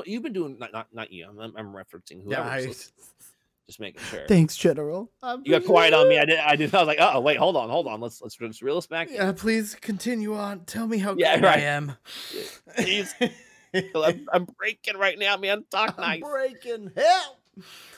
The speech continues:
Speaker 1: And so, like, you know, where, h-, how? How, what, what, what are you gonna do? And sometimes a lot of people get stuck. Right? Like, it's like when we, earlier, we were talking about the brand, like, "So what's your brand?" And it's like,
Speaker 2: Yeah.
Speaker 1: Oh, I, I don't.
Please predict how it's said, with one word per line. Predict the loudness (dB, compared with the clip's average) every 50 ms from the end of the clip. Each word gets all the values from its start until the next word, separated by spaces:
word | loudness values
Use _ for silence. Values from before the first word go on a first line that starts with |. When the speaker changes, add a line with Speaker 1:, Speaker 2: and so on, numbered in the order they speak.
| -20 _ -12
Speaker 1:
And | -10 -10 -10 -10
so, | -2 0 2 4 4 4 2 2
like, | 0 -2 -4 -6 -10 _ -20 -20 -18 -16
you | -12
know, | -10 -8 -8 -8 -8
where, | -8 -8 -6 -6 -4 -4 -4 -6 -8 _ _ _ _ _ -16
h-, | -14
how? | -12 -12 -12 -12 -8 -6 -4 -4 -4 -6 -8 -10 -14 _ _
How, | _ -20 -16 -14
what, | -14 -12 -10
what, | -10 -10 -12 -12 -10
what | -8 -8 -8
are |
you | -8 -8 -10 -10
gonna | -10 -10
do? | -10 -10 -10
And | -10 -10 -8
sometimes | -8 -8 -8 -8 -8 -8
a | -6
lot | -4 -4 -4
of | -4
people | -6 -8 -10 -10
get | -10 -10 -8
stuck. | -8 -8 -8 -8 -10 -12 -12 _ _ _ _ _ _ _ _ _ _ _ _ _ _ _ _ _ _ _ _ _ _ _ _ _ _ _ _
Right? | -10 -8 -6 -4 -4 -4 -6
Like, | -8 -8
it's | -6 -8
like | -8 -6
when | -8 -8
we, | -8 -8 -10 -12 -16 _ _ _
earlier, | -6 -4 -2 -2 -4
we | -4
were | -8
talking | -10 -12 -12 -10
about | -12 -12
the | -12
brand, | -12 -12 -12 -12 -12 -12 -10
like, | -10 -12 -12 -14 _ _ _ _ _
"So | -20 -20 -20
what's | -18 -18 -18 -20
your | -20 -20
brand?" | -20 -20 -20 -20 -20 _ _ _ _ _ _
And | -20 -18 -16 -14 -12
it's | -10 -10
like, | -8 -8 -10
Speaker 2:
Yeah. | -10 -12 -14
Speaker 1:
Oh, | -16 -18 -20 -20 _ _ _ _ _ _ _ _ _ _ _ _ -16
I, | -14 -14 -14 -14 _ -14
I | -14 -14
don't. | -12 -14 -16 -16 -18